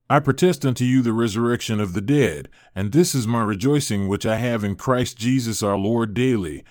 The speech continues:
though I die. If after the manner of men I have fought with beasts at Ephesus, what does it advantage me if the dead rise not?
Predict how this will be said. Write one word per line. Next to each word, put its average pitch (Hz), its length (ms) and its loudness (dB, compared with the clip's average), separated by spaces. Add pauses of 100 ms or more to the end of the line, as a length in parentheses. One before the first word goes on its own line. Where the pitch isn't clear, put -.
(140)
though 104 220 2
I 113 160 2
die. 110 480 -2 (1040)
If 117 180 0
after 170 300 2
the 127 100 0
manner 127 320 0
of 104 100 0
men 110 460 -2
I 117 120 -4
have 117 180 -2
fought 147 260 0
with 98 240 -4
beasts 131 380 0
at 101 100 0
Ephesus, 110 640 -4 (200)
what 160 220 2
does 156 200 4
it 131 100 2
advantage 117 640 -2
me 107 280 -4
if 113 140 -2
the 110 100 -4
dead 117 300 0
rise 110 340 -2
not? 127 380 -4